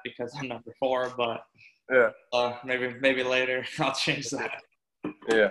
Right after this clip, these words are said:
Speaker 2: for sure. Okay, last question I got for you. So you've done these great things, you know, you're All-American, you got drafted, you're about to be in the, well, you're technically, you're in the league already. What in this time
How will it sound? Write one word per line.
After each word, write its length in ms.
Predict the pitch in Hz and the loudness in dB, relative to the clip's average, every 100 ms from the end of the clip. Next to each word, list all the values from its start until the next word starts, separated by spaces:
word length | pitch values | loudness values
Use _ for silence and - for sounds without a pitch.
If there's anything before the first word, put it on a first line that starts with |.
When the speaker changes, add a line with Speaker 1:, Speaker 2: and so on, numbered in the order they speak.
| - | 2
Speaker 2:
for 100 | 113 | -4
sure. 300 | - 117 104 - | 0 0 0 -6
Okay, 200 | 107 120 | 0 2
last 380 | 110 123 143 143 | 6 8 8 6
question 260 | 139 131 123 | 2 2 0
I 80 | 113 | 0
got 220 | 117 - | 0 -2
for 80 | 117 | -10
you. 180 | 113 107 | -12 -10
So 400 | - 107 107 - _ _ _ _ | -4 -4 -4 -10 _ _ _ _
you've 180 | 107 101 | -8 2
done 320 | 120 135 127 | 6 6 4
these 120 | 110 | 0
great 340 | 104 120 123 127 | 4 4 4 4
things, 480 | 131 135 135 131 110 | 6 6 6 2 -2
you 80 | |
know, 280 | 104 107 104 | -2 0 0
you're 220 | 101 101 101 | -2 0 4
All-American, 1160 | 113 107 113 127 123 120 - 117 113 117 110 | 4 4 6 6 4 0 -6 -4 -2 -2 -4
you 40 | 104 | -4
got 240 | 98 92 | -4 -4
drafted, 520 | - 117 120 117 - 113 | 2 4 4 2 -6 -8
you're 300 | 110 107 104 | -6 -8 -2
about 220 | 101 101 | -2 -2
to 60 | - | -10
be 80 | 98 | -20
in 60 | 98 | -20
the, 40 | 92 | _
well, 100 | 98 98 | -10 -10
you're 100 | 95 | -2
technically, 340 | 123 - _ 107 | -2 -2 _ -18
you're 100 | - | -10
in 80 | 120 | -6
the 60 | 120 | -4
league 240 | 120 120 | -4 -4
already. 480 | 104 92 101 110 110 107 - _ _ _ _ _ | -4 -6 -4 -4 -4 -14 -20 _ _ _ _ _
What 460 | 110 117 143 180 - | -2 6 8 8 6
in 200 | 127 123 | 0 0
this 280 | 127 131 135 | 2 0 -2
time 640 | - 135 117 113 101 98 | -8 0 2 2 0 -6